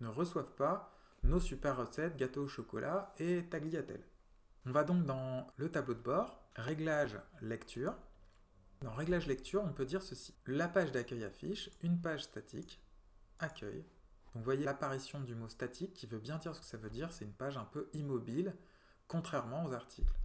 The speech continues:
Quant aux articles, on va les injecter sur la page recette de Lulu qui est vide, hein, qui contient qu'un titre,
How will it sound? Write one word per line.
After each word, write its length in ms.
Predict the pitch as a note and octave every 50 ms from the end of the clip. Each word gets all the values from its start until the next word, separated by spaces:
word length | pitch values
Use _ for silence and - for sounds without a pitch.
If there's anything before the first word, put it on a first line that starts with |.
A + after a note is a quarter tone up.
| - - - - - - - -
Quant 160 | - - - E3 -
aux 100 | C#3+ B2
articles, 460 | A2+ G2+ - - - F#3 F#3+ - -
on 80 | A#2+
va 140 | A2+ B2 B2+
les 200 | A#2+ A2 G2+ G#2+
injecter 480 | C3+ D#3+ D#3 C3+ - - - - C#3+ F3
sur 220 | E3+ - - E3+
la 100 | C#3+ A2
page 380 | - - A#2 B2 D3 D#3 - F3+ - - -
recette 340 | - - F#3 F3+ - D#3 C3
de 80 | B2+
Lulu 320 | A#2+ A2+ A2+ G#2+ A2+ E3+ A#3
qui 140 | - - A#2+
est 20 |
vide, 300 | A2+ A2 B2 F3 G#3+ E3+
hein, 140 | C3 C#3 C#3+ -
qui 100 | - -
contient 300 | - A2+ G#2 - A#2 A2
qu'un 160 | - B2+ B2
titre, 360 | A2+ - - F3+ - - -